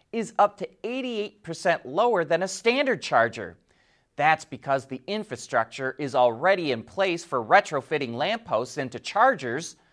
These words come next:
which means fewer materials are required, and that helps lower emissions. But the downside is, users will have to deal with slower charging rates. Wuling, which makes the hot-selling forty-five hundred dollar Mini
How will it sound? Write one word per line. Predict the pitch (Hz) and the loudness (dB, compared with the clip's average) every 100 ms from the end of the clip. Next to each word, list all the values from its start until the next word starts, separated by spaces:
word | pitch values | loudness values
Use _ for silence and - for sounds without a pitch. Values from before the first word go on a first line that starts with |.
| _ _ | _ _
which | 139 135 | -10 -8
means | 139 165 156 | -8 -6 -6
fewer | - - 208 185 | -10 -8 0 0
materials | 127 123 - 202 175 120 123 | 0 -4 -4 -2 0 0 -2
are | 127 | -4
required, | 110 - 180 190 147 92 - _ _ | -4 -4 6 6 6 2 -6 _ _
and | 156 143 | -4 4
that | 123 127 | 4 4
helps | 117 120 - | 2 0 0
lower | 113 110 107 | 0 2 2
emissions. | 110 127 147 120 87 80 - _ _ _ _ _ | 0 0 -2 -6 -10 -14 -18 _ _ _ _ _
But | 180 175 | 2 2
the | 165 | 4
downside | 170 220 294 277 143 113 | 6 6 4 2 4 4
is, | 110 110 139 - - - | 2 -2 -4 -10 -18 -16
users | 120 208 285 165 113 101 - | -4 0 0 0 -6 -6 -8
will | 120 120 | -6 2
have | 143 139 | 2 2
to | 123 | 0
deal | 113 156 165 110 | -8 -2 0 0
with | 113 | -2
slower | 120 - 110 117 | -6 -2 0 0
charging | 139 143 120 120 123 | 0 4 4 2 -4
rates. | 104 104 98 - - - _ _ _ _ _ _ _ _ _ _ _ _ _ _ | -4 -4 -4 -8 -8 -8 _ _ _ _ _ _ _ _ _ _ _ _ _ _
Wuling, | 123 180 170 180 185 | 4 6 6 4 2
which | 151 139 - | 0 -4 0
makes | 156 156 - | -2 -2 -2
the | 120 | -2
hot-selling | - 165 - - 170 151 127 | 4 2 2 0 2 2 -2
forty-five | - 214 202 160 170 156 147 | -4 2 2 2 4 4 4
hundred | 165 156 | 0 4
dollar | 151 151 120 | 6 6 2
Mini | 127 160 | -2 -4